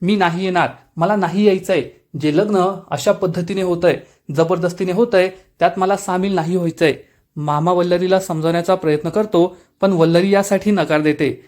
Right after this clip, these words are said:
मामा चिडून तेथून निघून जातो, तेव्हा कुठे वल्लरी निश्वास सोडते. इकडे अंजली अर्णवला लग्नासाठी तयार करते.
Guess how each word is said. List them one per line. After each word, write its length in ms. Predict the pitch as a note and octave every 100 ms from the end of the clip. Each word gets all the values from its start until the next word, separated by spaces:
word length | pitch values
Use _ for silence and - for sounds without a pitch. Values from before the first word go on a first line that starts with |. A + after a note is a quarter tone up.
| _ -
मामा 280 | D3+ D#3 G3+
चिडून 360 | - G3+ A3
तेथून 340 | G#3+ G#3+ A3+ G3+
निघून 240 | E3 F3
जातो, 440 | G3 G#3+ F3+ F#3 - _ _
तेव्हा 200 | E3+ F#3
कुठे 240 | G#3 G3+ G3+
वल्लरी 460 | G3+ A3+ G#3 G3 G3 _ -
निश्वास 480 | E3+ - F3 F3 -
सोडते. 500 | D3 A#2+ C#3+ B2+ - _ _ -
इकडे 360 | A3+ A3 G3 F#3+ - _ -
अंजली 480 | D#3 D#3+ F3+ C#3 - _ -
अर्णवला 440 | D3 E3+ F3+ G3+
लग्नासाठी 560 | F3 E3 F#3 F#3+ F3+ G#3 E3
तयार 180 | D#3
करते. 540 | D3+ D#3+ C#3+ C#3 -